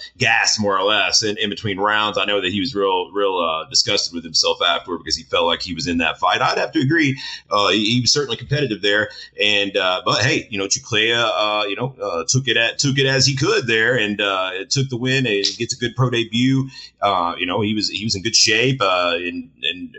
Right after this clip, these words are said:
ready to go, uh, for another round. So it'll be interesting to see, uh, both these guys back. I think Zog with, you know, proper preparation and the proper, you know, matching can, can be in exciting fights. Uh, you know, obviously, and then, uh, Chiclea, I think, uh, is a guy that,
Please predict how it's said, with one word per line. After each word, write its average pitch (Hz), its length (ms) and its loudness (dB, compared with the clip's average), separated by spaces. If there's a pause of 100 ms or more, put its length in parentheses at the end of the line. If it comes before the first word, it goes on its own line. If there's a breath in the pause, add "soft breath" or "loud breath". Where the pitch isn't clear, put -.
(180)
ready 113 200 4
to 117 80 2
go, 120 440 2
uh, 101 260 0
for 123 100 -2
another 127 240 2
round. 127 360 0
So 98 180 2
it'll 101 100 -2
be 113 120 0
interesting 117 320 0
to 110 60 0
see, 123 340 2
uh, 110 40 -2
both 156 240 0
these 123 140 0
guys 92 240 0
back. 95 240 -2
I 104 60 0
think 139 220 0
Zog 123 380 2
with, - 220 -6 (360)
you 151 100 -2
know, 123 100 2
proper 143 340 0
preparation 131 680 2
and 131 100 0
the 120 60 -4
proper, 113 500 0 (300 loud breath)
you 127 100 0
know, 113 240 0
matching 117 580 2
can, 123 220 -2
can 113 280 -6
be 135 280 0
in 107 240 -4
exciting 107 500 0
fights. 113 480 0
Uh, 101 360 2
you 101 80 -4
know, 98 140 0
obviously, 117 600 2
and 110 100 0
then, 101 220 -2
uh, 95 120 0
Chiclea, 110 440 0
I 104 100 2
think, 101 360 -4
uh, 95 180 2
is 87 100 -2
a - 40 -8
guy 104 240 2
that, 92 220 0